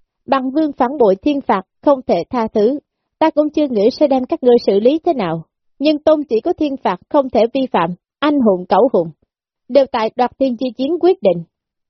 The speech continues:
Ẩn sĩ cũng được, lánh đời cũng thế. Hai người từ nay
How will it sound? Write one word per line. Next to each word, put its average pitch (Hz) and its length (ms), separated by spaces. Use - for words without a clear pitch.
Ẩn 269 260
sĩ 277 100
cũng 277 200
được, 226 140
lánh 233 280
đời 190 240
cũng 190 220
thế. 226 320
Hai 339 220
người 233 200
từ 240 160
nay 285 200